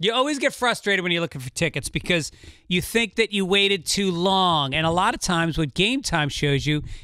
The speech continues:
is that ticket prices can go down and they can let you know, and you can take advantage of flash deals and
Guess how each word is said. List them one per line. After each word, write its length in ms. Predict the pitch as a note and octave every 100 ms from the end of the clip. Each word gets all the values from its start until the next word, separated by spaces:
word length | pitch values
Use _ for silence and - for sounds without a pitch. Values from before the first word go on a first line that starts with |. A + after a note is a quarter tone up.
| -
is 280 | - F3 D3+
that 180 | F3+ E3+
ticket 240 | G#3 G3
prices 340 | - G3+ D#3 D3
can 200 | - D#3+
go 180 | E3+
down 640 | D#3 B2 D#3+ E3+ E3 C3+ A2+ - - _
and 240 | - D3+ D3+
they 140 | D#3
can 240 | D#3 E3 D#3
let 240 | D#3 F#3
you 140 | G3 E3+
know, 580 | F3 F#3 F#3 F#3 F#3 E3+
and 280 | E3+ D3
you 120 | D#3 D#3+
can 280 | E3 D3+ C#3
take 200 | - E3+
advantage 440 | D#3+ C3+ D#3 D#3+
of 80 | C3
flash 480 | - - E3 E3+ E3
deals 520 | - D#3+ D#3+ D#3 C#3
and 140 | B2